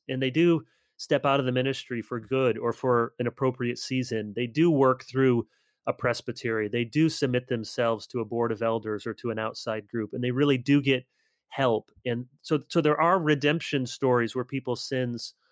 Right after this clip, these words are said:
are forgiven and people learn and grow and understand the gospel in new and fresh ways. And that really should be the story for all of our lives, 'cause our sins may not seem so catastrophic, but all of us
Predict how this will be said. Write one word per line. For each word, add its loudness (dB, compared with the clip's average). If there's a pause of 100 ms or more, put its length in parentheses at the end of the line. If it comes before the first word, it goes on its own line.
(380)
are 4
forgiven -2
and -8
people -4
learn -2
and -10
grow 2
and -4
understand -4
the -6
gospel 0
in -4
new -2
and -6
fresh -4
ways. 0
And -8
that 0 (120)
really 2
should -2
be -2
the 0
story 0
for -2
all 6
of 2
our 4 (100)
lives, 0
'cause -8 (600)
our 0
sins 0
may 0
not 0
seem -2
so -2
catastrophic, -2
but -4
all 4
of -4
us -2